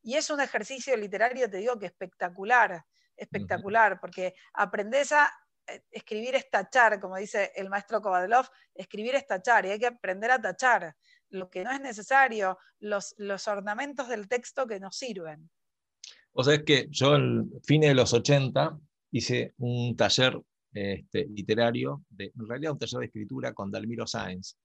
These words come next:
Speaker 2: Y, y uno de los ejercicios que nos hizo hacer Dalmiro en ese momento era, nos hizo escribir un texto, un cuento, un relato, lo que nosotros quisiéramos,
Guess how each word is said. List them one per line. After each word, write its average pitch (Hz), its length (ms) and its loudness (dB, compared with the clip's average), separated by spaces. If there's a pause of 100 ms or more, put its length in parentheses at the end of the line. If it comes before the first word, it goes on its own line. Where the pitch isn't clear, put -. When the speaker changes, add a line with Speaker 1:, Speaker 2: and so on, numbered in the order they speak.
(540)
Speaker 2:
Y, 113 500 -6
y 113 180 -6
uno 165 180 -4
de 151 60 2
los - 160 -2
ejercicios 127 400 -6
que 123 60 -8
nos 110 140 -6
hizo 139 140 -4
hacer 131 260 -4
Dalmiro 127 400 -2
en 120 60 -2
ese 127 160 -8
momento 120 460 -6
era, 127 260 -6 (140)
nos 113 180 -12
hizo 147 100 -6
escribir 143 540 -6
un 147 220 -10
texto, 185 680 -4
un 117 140 -2
cuento, 123 380 2
un 110 120 -6
relato, 127 340 -4
lo 107 80 -8
que - 80 -16
nosotros 117 320 -14
quisiéramos, 139 520 -8